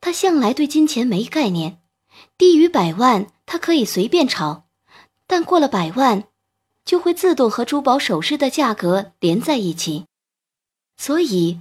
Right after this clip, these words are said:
出价也没开始那么夸张了。一百五十万！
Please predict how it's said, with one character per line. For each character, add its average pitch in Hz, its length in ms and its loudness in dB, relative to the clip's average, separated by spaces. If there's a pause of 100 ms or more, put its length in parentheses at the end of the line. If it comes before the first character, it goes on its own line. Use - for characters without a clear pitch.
(120)
出 330 220 -2
价 302 500 -2
也 185 120 0
没 214 160 2
开 294 200 -4
始 247 160 -4
那 208 120 -4
么 180 100 -2
夸 262 240 -6
张 170 260 -6
了。 156 180 -10 (1500)
一 302 160 2
百 269 180 6
五 190 180 0
十 - 160 -4
万！ 254 340 4